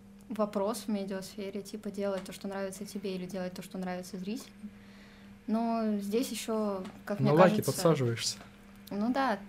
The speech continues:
Speaker 1: такая тема. Конечно, все советуют в идеале искать баланс, да.
Speaker 2: Мгм.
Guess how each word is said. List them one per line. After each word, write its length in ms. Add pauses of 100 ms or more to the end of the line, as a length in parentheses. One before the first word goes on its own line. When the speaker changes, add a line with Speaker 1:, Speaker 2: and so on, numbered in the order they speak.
Speaker 1:
такая 340
тема. 380
Конечно, 420
все 180
советуют 440
в 60
идеале 300
искать 260
баланс, 680
да. 200
Speaker 2:
Мгм. 140